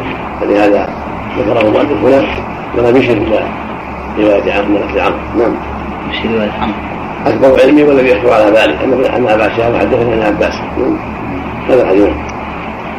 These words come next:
Speaker 2: يقول: "عفى الله عنك،
Speaker 1: نعم.
Speaker 2: إذا، إذا قلنا ما دون الكلتين يحتاج إلى تأمل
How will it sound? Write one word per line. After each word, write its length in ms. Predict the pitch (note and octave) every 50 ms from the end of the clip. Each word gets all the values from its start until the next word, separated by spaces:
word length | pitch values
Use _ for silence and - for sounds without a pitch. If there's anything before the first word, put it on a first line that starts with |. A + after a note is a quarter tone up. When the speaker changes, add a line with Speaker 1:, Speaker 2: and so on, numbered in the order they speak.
| - - A2
Speaker 2:
يقول: 120 | - A#2
"عفى 180 | A2+ A#2 - B2+
الله 120 | B2+ A#2+
عنك، 200 | A2+ A#2+ A#2+ G#2+
Speaker 1:
نعم. 120 | A#2 A2 G#2+
Speaker 2:
إذا، 260 | - G#2+ G#2+ G#2+ - -
إذا 160 | A#2+ A2+ G#2+ -
قلنا 260 | B2 A2+ G#2+ A2+ G#2+ G#2
ما 160 | G#2+ A2+ A2
دون 180 | G#2+ B2 B2
الكلتين 520 | A2+ G#2 - - A2+ G#2+ G#2 - - G#2 G2
يحتاج 300 | F2+ - - A#2+ G#2+ G#2
إلى 120 | G#2+ G#2+ - -
تأمل 360 | - - A#2 A2+ G#2 A2 A#2